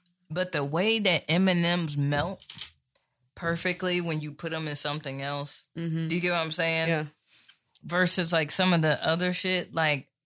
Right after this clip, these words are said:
Speaker 1: the, the bust down M and M's.
Speaker 2: Mm-hmm.
Speaker 1: Like, always, I, I hate when, like, just keep them shits. If it's not real M and M's, I don't want 'em.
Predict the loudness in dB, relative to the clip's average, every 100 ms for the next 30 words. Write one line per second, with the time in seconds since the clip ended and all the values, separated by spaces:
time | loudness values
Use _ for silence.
0 | _ -6 -2 -2 0 -2 -2 0 0 2
1 | 4 4 4 4 0 -2 0 2 4 4
2 | 4 2 0 -6 -10 _ _ _ _ _
3 | -10 -6 -6 -4 -4 -4 -6 -6 -4 0
4 | 2 2 4 2 0 -6 -2 2 2 4
5 | 4 2 -2 0 2 2 0 -2 _ _
6 | _ _ _ -2 0 0 -6 -18 -12 -4
7 | -2 -2 -2 -4 -2 -2 0 0 -2 -4
8 | -6 -8 _ _ _ _ _ -12 -6 -2
9 | 0 0 0 2 2 2 2 2 0 0
10 | -2 -2 -2 -4 -8